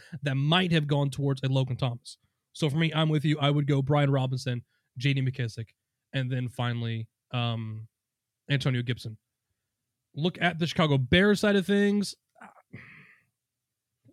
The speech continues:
What the hell's going on in Chicago? Like, is this why we don't hire defensive-minded head coaches? And I, I understand, like, Justin Fields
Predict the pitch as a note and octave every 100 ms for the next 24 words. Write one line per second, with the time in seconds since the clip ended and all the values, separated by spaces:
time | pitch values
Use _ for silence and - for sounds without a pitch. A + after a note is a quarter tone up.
0 | _ - A#4+ - F#3+ C#3 C#3 C3 B2+ B2
1 | - C#3 D3+ E3 - _ _ _ _ _
2 | _ _ _ _ _ E3+ F3 F3+ G3+ C#4
3 | - E3 F#3 F3 E3+ D3+ D#3 E3 D3 D3
4 | D3+ C#3+ C#3+ D3 D3+ C#3 C3+ C#3+ C3+ C#3
5 | C3+ C3+ C3 D3+ - _ _ _ _ _
6 | _ _ _ - F#2 - - C#4 G#3 D3+
7 | C3+ A#2+ F#3 A3 F#3 D#3 E3+ C3 A#2+